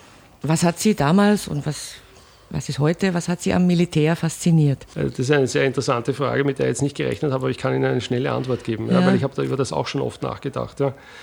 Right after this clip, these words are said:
Speaker 2: Ich bin aufgewachsen in Wiener Neustadt, also quasi an der Wiege der österreichischen Offiziersausbildung mit der Militärakademie.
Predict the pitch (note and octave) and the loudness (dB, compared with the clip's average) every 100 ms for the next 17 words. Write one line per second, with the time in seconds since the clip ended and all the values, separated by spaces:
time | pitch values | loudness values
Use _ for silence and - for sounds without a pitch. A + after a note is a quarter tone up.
0 | - - - C#3 - C3+ B2 E3+ C#3 C3+ | -20 -20 -8 -4 0 2 0 0 -2 0
1 | D3 C#3+ C#3 A#2 A2 - A2+ - - _ | 0 2 0 0 -2 -6 -6 -8 -16 _
2 | - C3+ C3 B2+ B2+ C3+ - B2+ A#2+ C3+ | -12 -8 -4 -2 -2 -6 -4 -4 -2 0
3 | C#3 C#3+ B2+ B2+ C#3 C3+ A#2+ B2 - B2+ | 0 0 0 -2 -4 -4 -4 -4 -4 -4
4 | B2 - A#2+ A#2 A2 A#2 A#2+ A#2 A#2 - | -4 -6 -6 -4 -4 -6 -4 -4 -4 -6
5 | B2+ - A#2 A#2+ A2 | -6 -6 -6 -4 -6